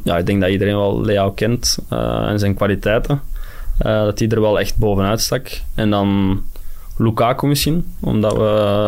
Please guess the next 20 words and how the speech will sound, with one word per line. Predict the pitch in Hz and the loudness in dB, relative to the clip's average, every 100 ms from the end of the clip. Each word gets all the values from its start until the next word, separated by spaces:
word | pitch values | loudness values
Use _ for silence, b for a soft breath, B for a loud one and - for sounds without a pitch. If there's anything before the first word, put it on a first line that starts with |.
| 101 | 2
eh, | 110 | 2
de | 107 | 2
wedstrijd | 113 - 127 120 110 117 | 4 4 4 2 2 2
dat | 117 110 | 2 4
we | 110 107 107 B B B | 4 2 0 B B B
spelen | - - 127 123 117 | 4 4 4 4 4
in, | 120 120 | 4 4
eh, | 120 120 120 117 117 113 - | 4 4 4 2 2 2 4
in | 135 123 | 4 6
Inter, | 131 135 143 - - - | 6 6 4 0 2 4
eh, | 104 101 98 98 98 98 - - - | 6 4 2 2 2 2 4 4 4
na | - 107 | 2 4
de | 107 | 4
wedstrijd | 110 - 123 113 | 2 2 2 2
was | 117 | 2
ik | 107 | 2
altijd | 113 113 120 | 2 2 2
wel | 117 | 4
zo | 107 110 | 4 2
van | 107 104 101 | 2 2 0